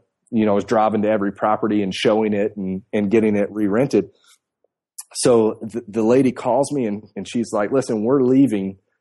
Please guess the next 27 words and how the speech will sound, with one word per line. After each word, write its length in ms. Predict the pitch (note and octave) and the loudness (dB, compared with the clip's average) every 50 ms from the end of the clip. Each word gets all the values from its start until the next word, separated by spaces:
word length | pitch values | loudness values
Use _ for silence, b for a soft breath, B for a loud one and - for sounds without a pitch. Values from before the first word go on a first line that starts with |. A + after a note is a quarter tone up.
| _ _ | _ _
If 140 | - - - | -10 -2 0
you 60 | C#3 | 2
don't, 260 | C#3 C#3+ B2+ B2 - - - | 2 4 2 0 -2 -8 -16
if 120 | - - | -6 -2
you're 120 | B2 C#3 D3 | 0 2 2
not 200 | C#3 B2+ - - | 2 0 -2 -4
here 400 | - D#3+ D#3+ C#3 A#2+ G#2 G2+ G#2 | 0 2 2 2 2 0 0 -2
in 120 | G#2 G#2 | -2 -2
the 60 | G#2 | -2
next 260 | G#2+ A2+ G#2+ - - - | -4 -4 -4 -6 -8 -4
five 220 | - A2 G#2+ G#2+ G#2+ | -4 -2 -2 -2 -2
minutes, 300 | A2+ A2 G#2 F#2+ - - | -4 -4 -4 -6 -6 -4
we're 180 | G#2+ G#2 G#2 | -4 -2 0
leaving." 400 | G2+ A2 A2+ A2 F2+ F#2+ E2+ F2+ | 0 0 0 0 -2 -4 -6 -6
And 100 | F2+ G2 | -4 -4
I'm 120 | F#2+ G2 G2 | -4 -2 -2
like, 180 | F#2 F#2+ - | -4 -4 -2
"Ma'am, 240 | A2+ A#2 B2 B2 A#2 | 0 0 2 2 0
it's 160 | G#2+ - - | 0 -4 -6
traffic. 480 | - - B2+ A#2+ A2+ - - A2+ - - | -2 0 2 2 2 0 -2 -2 -2 -2
I'm, 160 | G2+ F#2+ - - | -4 -6 -4 -6
I'm 160 | G2 G2 G2+ | -4 -2 0
on 100 | G#2+ A#2 | 0 0
the 80 | A#2 G#2+ | 0 0
way. 260 | G#2 A2 A2 G#2+ G#2 | 0 0 0 0 0
I 40 | F#2+ | -2
promise." 580 | F2+ - A2+ G#2+ G#2+ G#2 G2 - - - _ | -2 -2 -4 -2 -2 -4 -6 -8 -10 -18 _